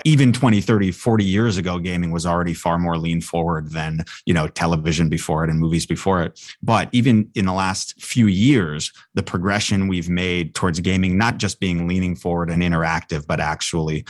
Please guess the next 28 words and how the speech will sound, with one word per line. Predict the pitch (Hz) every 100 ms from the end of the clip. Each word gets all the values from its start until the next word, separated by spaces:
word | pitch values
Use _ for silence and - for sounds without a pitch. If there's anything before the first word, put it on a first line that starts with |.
| - -
a | -
place | - 95 85 85 -
where | - 80
you | 80
impose | 73 76 82 80 78
your | 76
will | 78 78
and |
your | 73
creativity | 73 - 80 76 80 78 73
into | 76 82
a |
world | 78 76
for | -
others | 80 85 80 - - - _
on | 104
a | 85
permanent | - 110 101 82
basis, | 78 80 - - - - - -
that | 101 110 117 -
we | 90 90 95
think | 92 101 87
is |
an | 85
enormously | 82 82 85 87 85 90 80
empowering, | 76 - 82 82 80 78 78 78 - _
enabling, | 101 90 87 87 85 80 80 80 76
uh, | 87 80